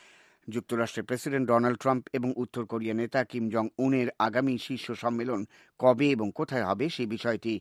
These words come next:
নির্ধারণ করা হবে। এশিয়াতে তাঁর এই সফরের সময় তিনি উত্তর কোরিয়ায় যাবেন এবং সেখানকার নেতা কিম জং উনের সঙ্গে বৈঠক করবেন। এটি হবে ওই প্রায়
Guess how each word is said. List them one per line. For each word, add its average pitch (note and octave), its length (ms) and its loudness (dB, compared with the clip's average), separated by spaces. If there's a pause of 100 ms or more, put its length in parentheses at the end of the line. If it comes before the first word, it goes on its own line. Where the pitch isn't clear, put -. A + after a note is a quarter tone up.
(280)
নির্ধারণ A#2+ 480 2
করা F2+ 260 0
হবে। F2 420 -4 (640)
এশিয়াতে A3 520 2
তাঁর C#3+ 180 2
এই A#2 140 0
সফরের B2+ 440 -2
সময় A#2+ 380 -4
তিনি A2+ 260 -2
উত্তর B2 360 -6
কোরিয়ায় B2 400 0
যাবেন A2 360 0 (100)
এবং G#2 200 -6
সেখানকার A2+ 440 -6
নেতা G#2+ 300 -2
কিম A2+ 260 -6
জং G#2 180 -4 (100)
উনের C#3+ 220 0
সঙ্গে A#2 260 -6
বৈঠক A2+ 320 -2
করবেন। G#2+ 360 -4 (440)
এটি C#3+ 240 -2
হবে C#3+ 320 0
ওই B2 120 2
প্রায় G#2+ 260 2